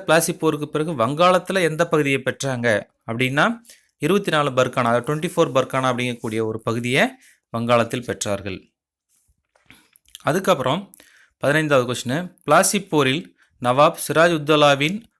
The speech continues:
படைத்தளபதி யார் அப்படின்னா, மீர் ஜாஃபர். இப்ப பிளாசி போர்ல ஆங்கில படைத்தளபதி யாருன்னா ராபர்ட் கிளைவ், பிளாசி போர்ல சிராஜ் உத்தௌலாவினுடைய படைத்தளபதி யார் அப்படின்னா மீர் ஜாஃபர். அடுத்த கொஸ்டின்,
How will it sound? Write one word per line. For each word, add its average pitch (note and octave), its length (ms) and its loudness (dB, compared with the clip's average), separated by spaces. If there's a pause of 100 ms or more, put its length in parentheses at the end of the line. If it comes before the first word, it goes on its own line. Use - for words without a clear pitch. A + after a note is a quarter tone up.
(180)
படைத்தளபதி C3 800 0 (340)
யார் B2+ 240 2
அப்படின்னா, B2+ 360 0
மீர் C3+ 200 0
ஜாஃபர். A2 520 0 (600)
இப்ப - 220 -14
பிளாசி C3+ 380 0
போர்ல C#3+ 600 0 (220)
ஆங்கில D3+ 400 -2
படைத்தளபதி C3 680 0
யாருன்னா B2 260 2
ராபர்ட் B2 520 0 (140)
கிளைவ், A#2+ 300 0 (640)
பிளாசி C#3+ 280 2
போர்ல C#3+ 400 -2 (100)
சிராஜ் C#3+ 300 4
உத்தௌலாவினுடைய C3+ 580 2
படைத்தளபதி B2 580 -2
யார் A2+ 300 2
அப்படின்னா A#2 340 0 (220)
மீர் A2 340 -6
ஜாஃபர். G2+ 420 -4 (1160)
அடுத்த E3 280 -2
கொஸ்டின், D3 580 -4